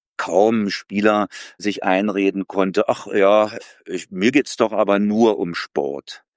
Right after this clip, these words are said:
Ja, das war natürlich, stand, stand es, äh, im Mittelpunkt bei den Spielern, bei den meisten. Luis Riguero, der Kapitän, der war sehr politisch engagiert auf sozialistischer Seite. Das waren eher die Ausnahmen. Die anderen waren eben,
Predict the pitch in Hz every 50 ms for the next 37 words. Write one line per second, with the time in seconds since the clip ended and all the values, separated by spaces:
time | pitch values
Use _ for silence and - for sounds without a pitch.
0 | _ _ _ _ _ _ _ _ _ - - 80 85 87 - - - - - _
1 | - - 92 - - 95 95 101 98 92 87 85 - - 98 104 110 110 101 -
2 | - - - _ _ _ _ _ _ _ _ _ - 98 95 - - 92 90 101
3 | 95 - - - 98 98 98 98 92 - - - - - 98 90 76 - 98 98
4 | 98 143 - 262 233 196 - 131 117 104 92 - - - 87 87 92 87 82 -
5 | - - 87 92 98 113 113 120 131 131 - - - - - _ _ - 90 87
6 | 82 82 82 85 87 95 110 - - - - - 123 120 123 120 117 131 151 156
7 | - - 139 139 127 117 123 120 117 123 117 104 95 85 92 90 - - 107 -
8 | - 107 - - 107 104 104 107 104 104 95 - 107 104 98 107 107 92 104 104
9 | - - 104 95 87 - 95 - - 76 82 80 78 78 78 71 69 78 80 78
10 | - - - 80 - - 87 82 - - 82 82 87 - - 101 92 - 85 78
11 | 76 80 78 82 - - - - - - - - - - - _ - 101 95 -
12 | - 104 101 104 104 101 - - _ - 107 113 120 117 107 113 90 92 90 95
13 | 98 - - - 95 87 85 85 82 82 82 80 - - - - 87 95 101 104
14 | 104 98 85 90 90 92 95 95 95 80 - 87 87 78 82 90 90 90 90 87
15 | 87 82